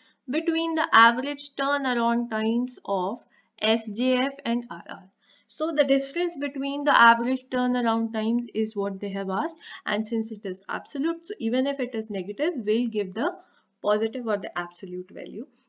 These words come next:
and that should be round off to two decimal places. That is what they've asked.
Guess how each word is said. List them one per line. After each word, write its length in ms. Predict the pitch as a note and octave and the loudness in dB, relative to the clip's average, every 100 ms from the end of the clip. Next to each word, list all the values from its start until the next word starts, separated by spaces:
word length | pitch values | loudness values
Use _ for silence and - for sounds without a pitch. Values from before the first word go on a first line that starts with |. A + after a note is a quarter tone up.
| - | -2
and 300 | A#3 B3 A#3 A3 | 2 2 2 2
that 220 | G#3+ A3 | 0 -2
should 220 | C4 G#3 | -6 -4
be 180 | A#3+ G#3+ | 0 2
round 300 | F#3+ F#3+ F#3 | 2 2 0
off 260 | F3+ - - | -2 -4 0
to 240 | F4 F4+ - _ - | 0 0 -16 _ -2
two 220 | C4+ C4+ | 0 2
decimal 420 | G#3 G3 F#3 F3+ | 0 -2 -6 -8
places. 460 | F#3+ F3 E3+ - - | -10 -14 -16 -18 -12
That 220 | G3+ G#3 | -8 -6
is 140 | A3+ G3 | -6 -6
what 180 | F3 F3 | -8 -8
they've 160 | E3+ | -10
asked. 340 | E3+ - - | -10 -16 -20